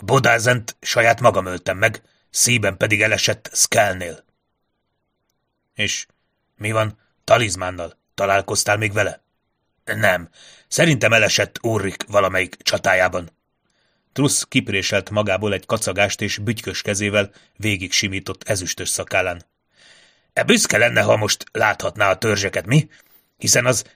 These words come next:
Egyesült Törzsek Dross Delnokot ostromolják.” „Á, pihenj le, öreg ember”, parancsolt rá Calvarsin. „Egyébként holnap te is az egyik ágyban fogsz heverészni,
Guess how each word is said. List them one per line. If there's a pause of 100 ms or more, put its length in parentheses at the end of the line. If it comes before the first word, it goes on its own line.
Egyesült
Törzsek
Dross
Delnokot
ostromolják.” (1120)
„Á, (240)
pihenj
le,
öreg
ember”, (220)
parancsolt
rá
Calvarsin. (840)
„Egyébként
holnap (180)
te
is
az
egyik
ágyban
fogsz
heverészni,